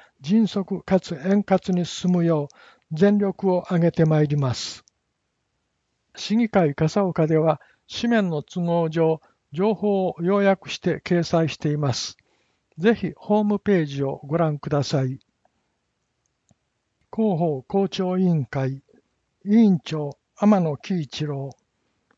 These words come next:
副委員長、倉本隆文、委員、大月隆、大本邦光、斉藤和信、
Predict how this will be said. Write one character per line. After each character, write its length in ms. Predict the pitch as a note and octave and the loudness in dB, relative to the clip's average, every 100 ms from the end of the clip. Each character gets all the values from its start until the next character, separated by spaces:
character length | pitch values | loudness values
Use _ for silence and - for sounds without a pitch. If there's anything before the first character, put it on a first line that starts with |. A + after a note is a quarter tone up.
| _ | _
副 340 | - E3+ A#3 | -12 -4 2
委 20 | A#3 | 6
員 260 | G#3+ E3 | 6 4
長、 340 | - D3+ C3+ C3+ _ _ _ _ _ | -2 -6 -6 -10 _ _ _ _ _
倉 200 | G3 A3 | -2 2
本 300 | G3 D#3 C#3+ | 2 0 -8
隆 360 | D3+ D#3 F3+ | -8 -6 -2
文、 320 | D3+ C3+ C3+ - _ _ _ _ _ _ G#3 | 0 0 -2 -8 _ _ _ _ _ _ 2
委 80 | |
員、 400 | G#3+ D3+ C#3 B2+ - _ _ _ _ | 2 4 0 -4 -10 _ _ _ _
大 200 | G3+ G#3 | -2 -2
月 300 | G3 - D#3+ | -2 -8 -10
隆、 580 | - F#3 C#3 C3+ - C3 _ _ _ _ _ - | -6 -6 -6 -8 -8 -12 _ _ _ _ _ -4
大 200 | G#3 G#3+ | 0 2
本 300 | F3 - C3 | 0 -4 -6
邦 240 | - F#3 | 0 2
光、 380 | E3 C3+ - C#3 _ _ _ _ _ - | 2 0 -6 -14 _ _ _ _ _ -20
斉 280 | - G3 G#3+ | -6 -4 -4
藤 280 | - G3+ F#3 | -4 -4 -4
和 160 | F3 | -4
信、 480 | E3+ F#3 D#3+ B2 B2+ | -2 0 0 0 -8